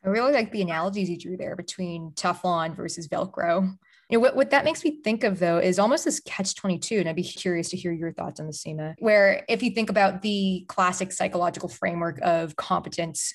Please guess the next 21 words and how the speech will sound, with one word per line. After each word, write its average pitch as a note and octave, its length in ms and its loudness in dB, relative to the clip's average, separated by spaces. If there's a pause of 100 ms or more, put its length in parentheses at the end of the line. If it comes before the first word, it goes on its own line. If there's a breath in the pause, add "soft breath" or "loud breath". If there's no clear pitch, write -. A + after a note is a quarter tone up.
versus F3 320 -4
warmth, E3 440 -2 (560 soft breath)
it's G#3+ 140 2
almost A3+ 260 4
like F#3+ 200 4
you G#3+ 80 2
see D4 180 2
the D4+ 80 0
leaders G#3 340 0
at F#3 60 -6
the F3+ 60 -12
top F3 500 0
demonstrating F#3+ 640 0
this F3 180 -6
incredible F3 460 -2
warmth F#3 360 4
and F#3 140 0
vulnerability, F3 760 0
and F3 100 -2
that's - 220 -2
how E3+ 340 0